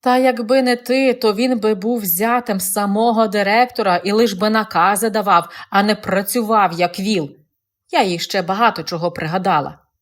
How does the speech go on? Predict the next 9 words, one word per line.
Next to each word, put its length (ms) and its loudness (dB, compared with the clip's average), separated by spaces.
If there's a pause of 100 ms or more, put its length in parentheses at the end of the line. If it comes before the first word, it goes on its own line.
(140)
Вилетіла 600 -2
з 100 -8
хати. 440 -2 (440)
Носить 440 0
про 120 -2
мене 220 4
плітки 520 -2
та 240 2
обмови, 560 0